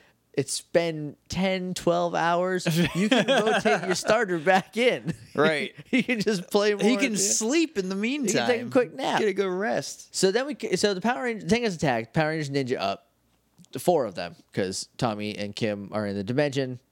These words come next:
Speaker 1: So it's the other
Speaker 2: Right.
Speaker 1: four. There are some neat things, neat ninja powers. So this whole season so far, I've been chronicling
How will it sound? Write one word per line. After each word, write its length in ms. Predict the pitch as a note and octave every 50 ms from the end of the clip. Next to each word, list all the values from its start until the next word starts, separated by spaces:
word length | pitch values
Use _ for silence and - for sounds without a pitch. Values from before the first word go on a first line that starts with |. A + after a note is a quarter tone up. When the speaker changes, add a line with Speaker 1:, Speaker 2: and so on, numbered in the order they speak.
| _ _ _
Speaker 1:
So 120 | - - G#2
it's 140 | F#2 - -
the 180 | - - G#2
other 80 | G2 F#2+
Speaker 2:
Right. 100 | A#2+ G2+
Speaker 1:
four. 140 | G2+ G2 - _ - - - - - - _ _ _ _ -
There 440 | - B2+ E3+ F3+ F#3+ F#3+ G3 - - - _ _ _ _ _ _ -
are 180 | - - E3+
some 240 | D3+ C3 C#3+ C#3 D3+
neat 300 | E3+ G#3+ B3 A3 - -
things, 420 | - G#3+ G3 E3+ C#3+ B2+ A#2+ A2+ A#2
neat 180 | D3 F3 F#3
ninja 280 | F3+ F3 E3 C#3 D3+ -
powers. 440 | D3 B2 A2+ G#2+ G2+ G#2 G#2+ A2 B2+
So 120 | F#3 G3
this 160 | F#3+ A3 -
whole 240 | A#3 A#3 A#3+ A#3 A3+
season 400 | - - A3 G3 D#3 D#3 D3 C3+
so 160 | - C#3+ C3
far, 200 | A#2+ B2+ B2 A#2+ B2
I've 80 | A#2+
been 120 | B2+ B2 B2+
chronicling 560 | D#3 D#3 D3 D3 C#3 D3+ C#3 C3 B2 B2